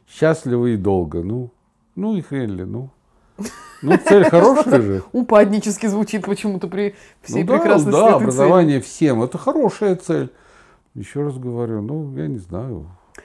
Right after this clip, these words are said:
Speaker 2: Ну, а интересная статистика среди всего этого, потому что уже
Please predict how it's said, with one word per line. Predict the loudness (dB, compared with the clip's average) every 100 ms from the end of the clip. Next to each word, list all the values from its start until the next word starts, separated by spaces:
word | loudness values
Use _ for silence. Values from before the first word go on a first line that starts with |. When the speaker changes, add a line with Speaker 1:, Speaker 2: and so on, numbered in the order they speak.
| _ _
Speaker 2:
Ну, | -2
а | 0
интересная | -2 -4 -4 -4 -6
статистика | -4 -6 -8 -8 -8
среди | -8 -10
всего | -8 -4 -2
этого, | -4 -6
потому | -10 -10 -10
что | -10 -10
уже | -8 -6 -4 -6